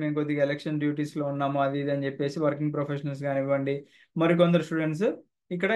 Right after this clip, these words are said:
ఇటు సైడ్ నుంచి ఫైట్ చేస్తున్నారు అనమాట. So మీకు అసలు పోస్ట్‌పోన్‌మెంట్ కావాలా వద్దా, లేదా మీ వ్యూస్ ఏంటో ఒకసారి కామెంట్ సెక్షన్‌లో తెలపండి, so that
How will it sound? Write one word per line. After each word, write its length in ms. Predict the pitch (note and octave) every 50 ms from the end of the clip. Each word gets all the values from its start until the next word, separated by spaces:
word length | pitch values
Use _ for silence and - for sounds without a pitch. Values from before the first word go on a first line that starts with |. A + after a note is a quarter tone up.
| F#3+
ఇటు 120 | E3+ F3 -
సైడ్ 160 | G3+ F#3+ F#3 F3+
నుంచి 140 | F3 F3 -
ఫైట్ 180 | D#3+ C#3+ C3+ C3+ C3+
చేస్తున్నారు 320 | B2+ B2 - - C3 A#2+ A#2+
అనమాట. 220 | A#2+ A#2 A2+ - - _ _ _ _ _ _ _ _ - -
So 100 | G3+ G#3 G#3+ G#3+ G#3+ - - - _ _ - D#3 D#3+
మీకు 200 | E3 F3+ G3+ G3 G3+
అసలు 180 | F#3 G3+ G3 F3+ F3+
పోస్ట్‌పోన్‌మెంట్ 680 | D#3+ E3 F3 F3 F3 - G3+ G3+ G3 F#3+ F#3 F#3 F3+ F3+ D#3+ D#3
కావాలా 460 | C#3+ D3 D3+ D#3 D#3 D3+ D3+ D#3 D#3+ D#3 C#3+ C3
వద్దా, 300 | C#3 C#3+ C#3 C#3+ D#3 D#3+ D#3+ D#3 C#3+ D3
లేదా 180 | D#3 E3 F3+ F3 E3+ E3
మీ 80 | D#3+ D#3 D3 D3
వ్యూస్ 260 | E3 F#3 G3+ F#3+ G3+ F#3+ F#3
ఏంటో 160 | F3 E3 E3+ D#3+
ఒకసారి 220 | D#3+ - E3 D#3 - -
కామెంట్ 280 | C#3 C#3+ D3+ D3+ D3+ E3
సెక్షన్‌లో 340 | C#3+ - - D3+ D3 C#3 B2+ B2+
తెలపండి, 420 | B2+ B2+ - C#3 C3+ C3 C#3+ E3+ - - - _ _ _ - -
so 40 | E3+ D#3+ E3
that 100 | D#3